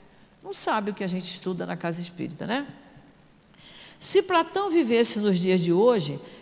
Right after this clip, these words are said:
encontraria as coisas parecidas com as do seu tempo e poderia usar a mesma linguagem. Sócrates também acharia pessoas que zombariam da sua crença nos espíritos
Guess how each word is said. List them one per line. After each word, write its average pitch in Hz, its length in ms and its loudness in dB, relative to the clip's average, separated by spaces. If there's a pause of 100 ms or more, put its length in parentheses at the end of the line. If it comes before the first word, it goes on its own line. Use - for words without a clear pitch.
encontraria 277 920 0
as 226 260 0
coisas 240 440 2
parecidas 311 880 2
com 330 100 -4
as 285 120 0
do 262 80 -4
seu 277 220 0
tempo 190 320 -4 (480)
e 349 60 2
poderia 330 460 6
usar 277 280 6
a 269 80 2
mesma 330 380 0
linguagem. 139 640 0 (600)
Sócrates 311 720 0
também 262 320 -2
acharia 247 420 0
pessoas 233 680 2
que 214 140 -6
zombariam 233 640 2
da 247 140 2
sua 208 260 -2
crença 196 480 -2
nos 175 200 -2
espíritos 294 760 -2